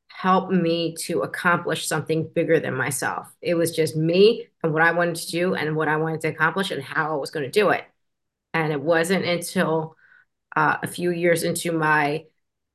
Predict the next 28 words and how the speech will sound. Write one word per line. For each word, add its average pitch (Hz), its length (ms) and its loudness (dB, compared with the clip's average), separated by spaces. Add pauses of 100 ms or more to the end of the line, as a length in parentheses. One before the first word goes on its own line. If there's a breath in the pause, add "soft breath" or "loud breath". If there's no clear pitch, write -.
(460)
growing 175 340 2
my 147 120 0
business 165 560 2
that 156 120 -2
I 151 60 0
realized 160 560 0
I 165 80 -12
couldn't 165 420 -4
do 160 200 2
it 135 160 -2
all 143 180 -4
on 135 100 -4
my 131 180 -4
own. 127 320 -4
I 160 140 -2
needed 156 560 -2 (360)
help. 135 460 -2
I 165 60 -4
needed 151 380 -2
people 160 420 0
who 160 120 -4
were 139 200 -2
like-minded, 160 760 -2 (260 loud breath)
who 165 280 0
I 151 220 0
could 151 420 -4 (260)
train, 170 560 2
who 160 420 -2